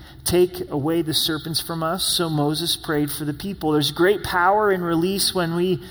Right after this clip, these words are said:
confess our sins. We've sinned. "God, we've sinned against you and we've sinned against others."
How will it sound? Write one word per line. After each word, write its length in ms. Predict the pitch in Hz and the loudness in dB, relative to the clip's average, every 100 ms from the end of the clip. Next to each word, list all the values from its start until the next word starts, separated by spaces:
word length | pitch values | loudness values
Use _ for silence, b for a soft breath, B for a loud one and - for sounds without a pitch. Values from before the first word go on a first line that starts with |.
| B - | B -4
confess 460 | 180 165 170 160 170 | -2 0 0 0 0
our 80 | |
sins. 680 | 160 - 196 165 123 - - - B B B B B | 0 0 0 0 -4 -6 -10 -12 B B B B B
We've 200 | 175 185 | 0 2
sinned. 540 | - 202 233 185 131 - | 2 0 0 -2 -4 2
"God, 220 | 175 196 | 2 2
we've 140 | 185 | 0
sinned 280 | - 208 208 | 0 0 -2
against 420 | 180 202 185 - | -2 -2 -2 -2
you 240 | 196 208 180 | -2 2 2
and 100 | 156 | 2
we've 160 | 143 | 0
sinned 500 | - - 196 196 185 B B - | 0 0 0 -2 -4 B B -4
against 400 | 151 185 180 196 | 2 2 2 2
others." 600 | 185 175 120 131 - | 2 2 0 -2 -6